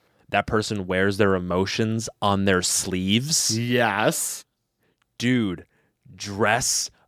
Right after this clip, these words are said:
Speaker 1: emotionally. It's just another way of saying it.
Speaker 2: That person dresses emotionally?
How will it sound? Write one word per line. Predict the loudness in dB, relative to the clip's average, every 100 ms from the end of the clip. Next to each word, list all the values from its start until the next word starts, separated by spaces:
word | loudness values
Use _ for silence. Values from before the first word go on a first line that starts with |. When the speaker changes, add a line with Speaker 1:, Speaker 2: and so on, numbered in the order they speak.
| -2
Speaker 1:
emotionally. | 0 4 2 2 0 -2 -4 -4 -6 -6
It's | -4 0
just | 0 2
another | 2 4 4 4
way | 4 4 2
of | 0
saying | -2 -2 0 -2 -4 -10
it. | -20 _ _ _ _ _ _ _ _ _ _
Speaker 2:
That | -4 -2
person | 0 0 2 0
dresses | 2 2 2 2
emotionally? | 2 2 2 2 2 2